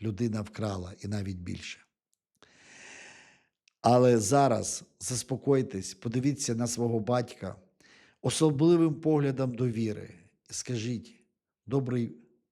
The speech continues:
Господь, і я вірю, незважаючи на те, що я щас дуже багато втратив, що земля і якби йде з-під моїх ніг, що я не бачу виходу, я хочу тобі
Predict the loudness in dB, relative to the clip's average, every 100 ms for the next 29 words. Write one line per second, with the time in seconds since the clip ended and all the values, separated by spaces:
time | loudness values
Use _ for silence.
0 | _ _ -12 -10 -8 -8 -8 -10 _ _
1 | _ _ _ _ _ _ -2 0 0 0
2 | -4 -4 -10 -18 _ _ _ _ _ _
3 | _ _ _ _ _ _ 0 2 4 4
4 | 2 2 -2 -2 -2 -2 -2 -2 -2 -4
5 | -2 -4 -2 -2 -2 -4 -6 -8 -8 -10
6 | -12 -20 _ -20 -20 -14 -2 2 4 4
7 | 6 4 4 0 0 0 0 0 -2 2
8 | 2 2 -2 -4 -2 -2 -2 -2 -6 -8
9 | -8 -6 -2 0 0 0 -2 -2 -4 0
10 | -2 -2 -14 -16 -20 _ _ _ _ _
11 | _ _ _ -10 -6 -4 -4 -2 0 0
12 | 0